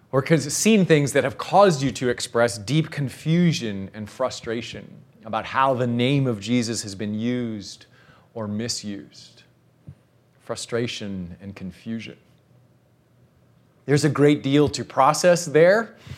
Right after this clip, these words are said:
to name. There's the need for humility and wisdom, for space to lament and to confess.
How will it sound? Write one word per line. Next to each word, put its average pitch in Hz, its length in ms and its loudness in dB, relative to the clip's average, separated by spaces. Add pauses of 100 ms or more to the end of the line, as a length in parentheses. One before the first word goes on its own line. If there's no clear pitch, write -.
(340)
to 143 120 -2
name. 143 560 2 (560)
There's 117 140 -8
the 135 100 0
need 139 280 0
for 131 140 -2
humility 151 880 0
and 110 200 -10
wisdom, 139 520 -6 (800)
for - 160 -10
space 147 400 2
to 127 100 -8
lament 113 580 -4
and 110 140 -10
to - 60 -18
confess. - 720 -12